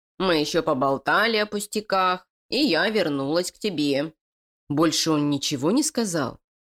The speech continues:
"Ах да, он сказал, что перед тем, как обезьяны заболели, где-то далеко слышался страшный грохот с неба, и было большое зарево, похожее на рассвет.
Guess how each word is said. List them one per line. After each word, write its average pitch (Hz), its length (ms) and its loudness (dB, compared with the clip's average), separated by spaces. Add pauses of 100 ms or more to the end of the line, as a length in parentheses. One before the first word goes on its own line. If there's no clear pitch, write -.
(280)
"Ах 147 340 0
да, 185 360 2 (180)
он 160 200 0
сказал, 151 680 0
что - 220 -2
перед 156 320 -2
тем, 165 240 0
как 143 220 -4
обезьяны 147 640 0
заболели, 139 840 -2 (260)
где-то 151 460 0
далеко 147 640 0
слышался 180 800 -4
страшный 185 720 -2
грохот 175 600 0
с - 80 -8
неба, 143 520 -2 (300)
и 175 100 -2
было 190 400 2
большое 165 580 0
зарево, 143 720 -2 (180)
похожее 151 600 0
на 156 140 2
рассвет. 196 580 -2